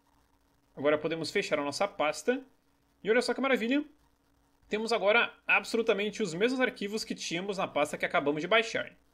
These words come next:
Show de bola! No caso, essa pasta Cine já tava aqui, a gente não baixou ela, não.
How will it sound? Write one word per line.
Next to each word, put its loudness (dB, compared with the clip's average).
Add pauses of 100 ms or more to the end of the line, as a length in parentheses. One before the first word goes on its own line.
(440)
Show 0
de 0
bola! -2 (560)
No 0
caso, 0
essa 0
pasta 0
Cine -2
já 2
tava 0
aqui, -6
a 2
gente -4
não -4
baixou -2
ela, 4
não. -6